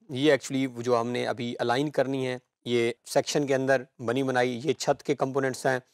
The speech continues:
और ये हमारे पास, अ, ग्राउंड, अ, जो है वो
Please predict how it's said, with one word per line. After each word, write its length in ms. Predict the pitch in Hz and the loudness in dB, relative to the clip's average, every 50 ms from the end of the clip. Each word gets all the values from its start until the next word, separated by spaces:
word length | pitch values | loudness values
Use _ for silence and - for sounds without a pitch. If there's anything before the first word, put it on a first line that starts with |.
| _ _ _ _ _ _ _ _ - | _ _ _ _ _ _ _ _ 2
और 100 | - 143 | 4 6
ये 100 | 165 190 | 6 6
हमारे 200 | 190 170 156 147 | 8 8 6 6
पास, 380 | 131 - 143 156 196 190 - - | 6 6 6 6 6 4 0 4
अ, 180 | - 127 127 | 6 6 6
ग्राउंड, 500 | 120 113 110 139 139 156 170 165 135 110 | 6 4 4 4 6 6 6 4 2 0
अ, 240 | - - 113 113 110 | 0 0 2 2 2
जो 160 | 110 107 123 | 2 2 2
है 100 | 117 120 | 4 4
वो 320 | 127 127 127 127 127 - | 4 4 4 2 2 0